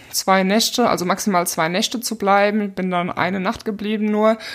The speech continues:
Und deswegen hatte ich auch nur das Sitzpolster dabei, mit dem ich halt gefahren bin. Allerdings war es halt schon sehr heiß gewesen.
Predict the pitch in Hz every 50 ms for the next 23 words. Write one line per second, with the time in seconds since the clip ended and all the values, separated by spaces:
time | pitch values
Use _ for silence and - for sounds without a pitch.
0 | - - - - - - - - - 185 196 190 196 202 202 196 - - 196 202
1 | 190 190 185 202 185 190 185 - - - 190 190 190 202 190 190 190 185 185 180
2 | 196 190 - - 208 - - - - - - - 202 196 214 - - 226 202 196
3 | 196 185 196 180 185 190 196 208 220 220 214 - - - - - - - - -
4 | - - _ _ _ _ 208 202 190 202 196 202 196 - - 208 196 190 196 -
5 | - - - - _ _ _ 220 220 - 247 240 220 190 175 160 156 151 156 151
6 | 170 175 - - - - - - - - - - - - - - - - _ _
7 | _ - 208 226 226 220 233 247 262 262 262 - 196 190 190 220 220 - - 220
8 | 202 202 - - 233 226 214 196 202 208 208 196 196 214 190 160 202 180 185 220
9 | 233 - - 240 233 226 233 233 240 240 254 262 262 269 285 302 311 320